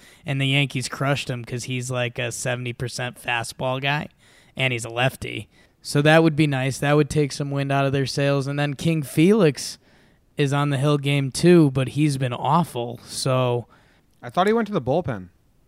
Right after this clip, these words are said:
Speaker 1: Yeah, they did, but I think they brought him back. They must have had some injuries recently 'cause they don't have their third starter even announced,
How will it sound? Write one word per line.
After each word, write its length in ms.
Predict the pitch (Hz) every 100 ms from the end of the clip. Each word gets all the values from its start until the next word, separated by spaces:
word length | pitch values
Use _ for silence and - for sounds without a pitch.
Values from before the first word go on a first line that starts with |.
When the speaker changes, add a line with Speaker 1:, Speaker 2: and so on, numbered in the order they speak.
| _ _
Speaker 1:
Yeah, 300 | 143 190 175
they 160 | 131 127
did, 300 | 151 175 131
but 100 | 127
I 140 | 123
think 300 | 123 156 143
they 100 | 147
brought 260 | 139 143 135
him 80 |
back. 240 | 131 143 123
They 80 | 143
must 240 | 196 196
have 80 | 160
had 180 | 160 143
some 120 | 131
injuries 560 | 135 156 151 135 123 120
recently 440 | 127 123 131 127
'cause 180 | 120 127
they 140 | 131
don't 180 | 135 139
have 260 | 131 139 131
their 200 | 131 123
third 420 | - 135 135 135
starter 480 | - 143 131 123 127
even 220 | 127 127
announced, 580 | 120 123 127 131 -